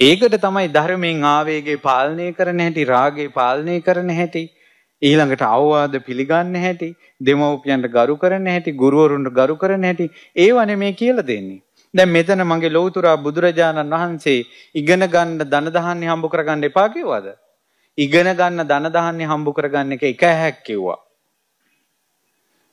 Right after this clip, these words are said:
පින්පව් කුසල් අකුසල් විශ්වාස කරන එක ඊළඟ ඇහැ කිව්වා.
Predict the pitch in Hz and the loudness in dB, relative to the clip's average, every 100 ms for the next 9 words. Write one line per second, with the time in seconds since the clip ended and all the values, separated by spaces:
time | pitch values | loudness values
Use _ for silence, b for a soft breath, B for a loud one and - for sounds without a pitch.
0 | _ _ _ - 147 165 180 175 156 147 | _ _ _ 4 4 4 4 4 4 0
1 | 139 160 156 151 143 151 139 135 - 135 | 2 2 2 0 -2 0 0 -2 0 0
2 | 131 131 127 123 123 127 147 147 135 117 | 0 -4 -2 -6 -6 -4 -2 0 0 0
3 | 123 - 101 95 | -2 -4 -6 -6